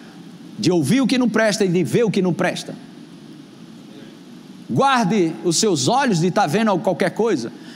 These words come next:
Guarde seus ouvidos de estar ouvindo só incredulidade e notícias ruins. Eu não estou dizendo pra você viver desinformado. Não seja tolo, não é isso que a gente está falando.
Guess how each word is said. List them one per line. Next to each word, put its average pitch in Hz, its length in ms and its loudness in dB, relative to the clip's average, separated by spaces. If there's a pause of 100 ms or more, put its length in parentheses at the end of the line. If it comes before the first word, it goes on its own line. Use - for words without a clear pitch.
(140)
Guarde 254 420 4
seus 233 300 2
ouvidos 214 420 2
de 175 80 2
estar 214 240 2
ouvindo 185 500 2
só 240 200 0
incredulidade 196 840 2 (1800)
e 214 100 2
notícias 208 600 2
ruins. 208 640 0 (460)
Eu 226 80 2
não 254 80 2
estou 220 180 2
dizendo 214 240 2
pra 220 100 2
você 208 240 2
viver 185 220 2
desinformado. 175 800 0 (400)
Não 165 100 0
seja 185 300 2
tolo, 202 320 2
não 175 140 2
é 190 80 2
isso 202 120 0
que 185 60 0
a 180 60 2
gente 190 100 0
está 175 160 0
falando. 139 400 0